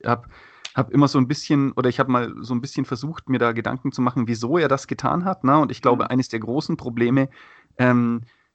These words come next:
Speaker 1: ist, dass sozusagen die Wordbearer eigentlich eine wesentlich sensiblere, also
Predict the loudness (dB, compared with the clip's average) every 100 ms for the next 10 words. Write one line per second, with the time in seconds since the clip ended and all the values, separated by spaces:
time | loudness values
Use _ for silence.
0 | _ 0 0 -4 0 0 0 -6 -2 2
1 | 2 0 2 2 2 -2 0 2 2 2
2 | 0 0 2 -2 -2 -6 -8 -4 -2 0
3 | 0 -2 0 0 2 0 2 2 2 0
4 | 0 0